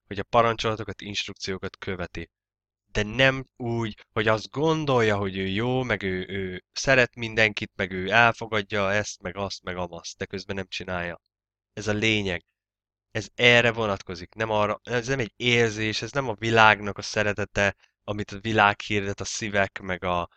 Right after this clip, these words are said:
a béke, meg az egyesülés, meg hogy mindenki egy. En-, ennek semmi köze nincs ahhoz.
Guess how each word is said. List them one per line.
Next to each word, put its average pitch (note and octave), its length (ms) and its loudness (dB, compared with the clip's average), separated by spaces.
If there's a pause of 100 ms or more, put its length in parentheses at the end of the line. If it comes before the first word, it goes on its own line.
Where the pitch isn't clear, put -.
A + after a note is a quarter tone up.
(140)
a G2 100 -8
béke, A2+ 540 4
meg F#2+ 120 -2
az F#2 120 -4
egyesülés, G2 800 -2
meg - 100 -16
hogy F#2 120 -16
mindenki G2 520 -6
egy. G2+ 340 -4
En-, G#2+ 180 -4
ennek A#2+ 240 -4
semmi C#3 320 0
köze A#2 260 -4
nincs G2+ 220 -4
ahhoz. F2 360 -8